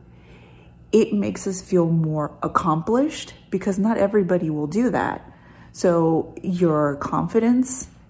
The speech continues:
improves and you just feel like you can do anything, right? Especially if the obstacle is bigger. The bigger it is, the more confident you're gonna feel when you get to that other side.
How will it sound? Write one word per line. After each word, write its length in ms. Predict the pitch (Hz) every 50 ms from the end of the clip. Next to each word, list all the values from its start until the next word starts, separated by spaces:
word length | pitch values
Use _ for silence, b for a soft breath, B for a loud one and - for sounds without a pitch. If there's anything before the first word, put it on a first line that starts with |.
| - -
improves 760 | 220 220 220 - 254 247 240 247 254 254 254 254 254 - - B B B B B B -
and 160 | 185 180 185
you 60 | 196
just 260 | 185 214 214 - -
feel 300 | - - 202 202 202 202
like 320 | 196 185 175 175 175 - -
you 80 | 175
can 160 | - - 180
do 220 | 160 156 147 - - -
anything, 560 | - 165 202 208 170 143 - - 131 143 165
right? 280 | 147 156 180 202 - -
Especially 720 | 165 165 - - 190 185 185 - 208 196 180 175 175 180 -
if 340 | 175 160 160 - - - -
the 240 | - 165 156 160 -
obstacle 720 | - 147 147 - - - 165 165 - 151 147 147 147 B B B B B B B B B -
is 480 | 170 156 156 156 156 151 165 - - - - - - - - - - 180 - -
bigger. 640 | - 175 190 220 226 160 127 135 170 220 240 - - b b b b b b b b b
The 120 | 160 196 180
bigger 400 | 185 196 196 185 185 165 - -
it 100 | 165 226
is, 500 | 294 302 247 220 202 208 208 202 - -
the 180 | - 185 196
more 240 | 165 170 165 165 165
confident 640 | 165 - - - - 196 196 196 - 196 180 - -
you're 120 | 165 160 160
gonna 220 | 165 151 151 151
feel 280 | - - - 190 180 175
when 160 | 160 156 151
you 80 | 151
get 220 | 147 - - - -
to 80 | -
that 200 | 151 151 156 156
other 180 | 147 151 156 165
side. 440 | - - 170 170 151 123 - -